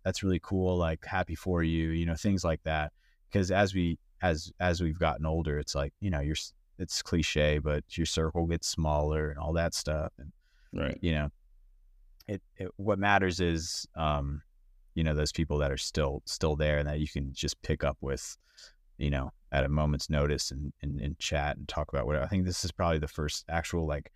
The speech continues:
Speaker 1: fully serious conversation that we've ever had. <laughs>
Speaker 2: Well, I mean, when we're twelve years old, there's not much going on that we have to have serious <laughs> conversations about. But yeah, I mean,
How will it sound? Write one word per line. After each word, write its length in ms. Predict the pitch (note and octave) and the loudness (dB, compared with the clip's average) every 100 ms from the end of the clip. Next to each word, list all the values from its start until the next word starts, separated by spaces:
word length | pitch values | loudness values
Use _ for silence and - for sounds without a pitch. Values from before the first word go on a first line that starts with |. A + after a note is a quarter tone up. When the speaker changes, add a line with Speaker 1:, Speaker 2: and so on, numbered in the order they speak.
| _ - _ | _ -20 _
Speaker 1:
fully 320 | - A2 F#2 F2 | -2 0 2 0
serious 540 | - F#2 E2+ D#2+ - | -2 0 0 0 -4
conversation 580 | - D#2 C#2+ E2 C#2 D2+ | -4 -4 -2 -2 -2 -4
that 80 | C#2 | -2
we've 180 | F2 | -2
ever 220 | D#2 - - | -2 -6 -14
had. 180 | - - - - - - | -20 -20 -20 -20 -20 -20
<laughs> 200 | - - - - - - - _ _ _ - - | -20 -20 -20 -20 -20 -20 -20 _ _ _ -12 -2
Speaker 2:
Well, 120 | C#3 A2 | 4 4
I 40 | |
mean, 320 | F#2+ F#2 F#2 A2 | 4 2 0 -2
when 160 | G#2+ | -2
we're 220 | G2+ F2+ E2 _ _ | -2 -4 -10 _ _
twelve 320 | - C3+ A#2+ | 0 4 6
years 220 | A2 F#2+ G#2 | 4 2 2
old, 260 | G2 F2 | 2 2
there's 120 | F2 | 2
not 140 | G#2 F2+ | 2 0
much 200 | F#2 - | -2 -2
going 260 | F#2 F2 | 0 2
on 260 | F2 F2 E2+ | 2 0 0
that 100 | E2 | -2
we 80 | F#2 | -2
have 140 | F#2 | -2
to 100 | - | 2
have 280 | G2 F#2 F2+ - _ _ - | 2 2 -2 -16 _ _ -6
serious 640 | - G#2+ G2 F#2+ - - - - | 0 2 2 0 -4 -12 -8 0
<laughs> 180 | C3+ | 2
conversations 680 | B2+ A2+ F#2+ A2+ G2+ G2 F#2+ | 4 2 2 2 0 0 -2
about. 420 | F2+ F#2+ F#2 F2+ - | 0 4 4 2 0
But 240 | G2+ F2+ - - - G3+ | -2 -2 -6 -14 -14 -2
yeah, 340 | B2 G2 E2+ G#2 B2 - | 2 2 2 -6 -8 -2
I 80 | |
mean, 360 | G2+ F#2+ F2 | 0 2 0